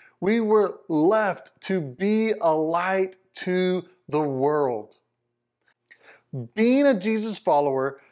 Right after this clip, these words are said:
is about a relationship to the world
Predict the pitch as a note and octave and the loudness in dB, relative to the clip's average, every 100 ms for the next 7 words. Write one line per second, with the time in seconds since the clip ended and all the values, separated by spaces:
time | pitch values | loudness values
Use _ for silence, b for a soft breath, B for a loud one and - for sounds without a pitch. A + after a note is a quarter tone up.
0 | b - F#3 E3 G3+ D3+ - G3+ A3+ A#3 | b 4 4 4 -2 -2 0 2 4 2
1 | - E3+ E3 D#3+ F#3+ A3+ C4 C#4 A#3 - | 0 2 2 2 2 0 -4 -6 -6 2
2 | A3 G#3+ - _ - - A3+ B3 B3+ A#3+ | 2 2 -4 _ -12 -4 0 2 2 2
3 | G3+ F3+ E3+ D#3+ | 2 4 4 2